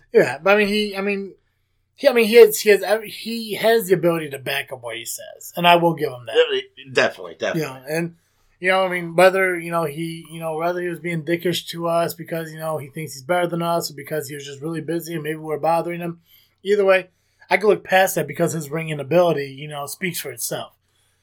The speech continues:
Speaker 1: He's a, he's a tremendous talent, but I mean, Mitch Andrews, you know, he,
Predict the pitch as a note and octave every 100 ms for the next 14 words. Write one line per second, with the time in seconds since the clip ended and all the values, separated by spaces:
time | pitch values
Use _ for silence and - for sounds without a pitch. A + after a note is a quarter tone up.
0 | _ _ F3+ E3+ D#3+ D#3+ D3+ - E3 F3
1 | E3 - - E3 E3 E3+ - E3 E3 F3
2 | E3+ F#3+ G3+ G3 A#3 E3+ D#3 - D#3+ D3+
3 | D3+ C3+ D#3 E3+